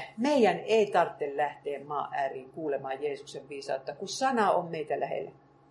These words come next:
Se on, se on Raamatussa ja se on armon välineissä.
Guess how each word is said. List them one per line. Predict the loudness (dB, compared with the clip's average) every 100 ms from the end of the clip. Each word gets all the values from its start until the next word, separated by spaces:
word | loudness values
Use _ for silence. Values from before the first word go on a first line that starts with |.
| _ _ _ _ _ _ _
Se | 4 6
on, | 6 0
se | 4 4
on | 4 -4 -2
Raamatussa | 4 6 6 2 -2 0
ja | 0 2
se | 0
on | -2 -4 0
armon | 2 2 0
välineissä. | 0 -2 -4 -8 -6 -8